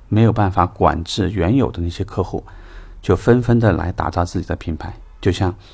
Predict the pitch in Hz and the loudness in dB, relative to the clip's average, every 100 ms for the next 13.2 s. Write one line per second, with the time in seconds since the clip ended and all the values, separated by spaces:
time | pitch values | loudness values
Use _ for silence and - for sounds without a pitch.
0 | - - - 90 87 82 98 85 113 - | -20 -12 0 2 4 2 0 -2 -4 -10
1 | - 85 82 90 - - - - - - | -6 -4 -4 -6 -10 -20 -20 -20 -20 -20
2 | - - - - - - - 98 - - | -20 -20 -20 -20 -20 -12 -2 0 0 -6
3 | - - - 113 87 - 131 95 98 - | -10 -16 -6 0 0 0 0 0 0 -12
4 | - - _ - - - - 104 82 - | -20 -20 _ -20 -20 -20 -6 -4 -4 -8
5 | - 104 - 113 117 98 95 98 107 143 | -6 -6 -4 -4 0 0 0 -2 2 2
6 | 110 - - 76 85 78 - - - - | 2 -2 -4 -4 -4 -8 -12 -20 -20 -20
7 | - - - - - - - 92 90 104 | -20 -20 -20 -20 -20 -20 -4 -2 0 2
8 | 104 107 113 117 101 98 107 120 113 92 | 2 4 4 4 2 2 0 2 0 0
9 | 82 82 127 113 - - 123 104 98 95 | -2 -2 -4 -6 -8 -12 -4 0 0 0
10 | 107 92 - 98 95 92 95 - - 131 | -2 -2 0 0 2 2 -2 -6 -2 0
11 | 131 123 123 95 80 80 - - - - | 2 2 0 0 -2 -8 -8 -10 -10 -2
12 | 98 120 - 85 85 - 117 - 113 123 | 0 0 -2 -2 -4 -4 -4 2 4 2
13 | - - | 0 -4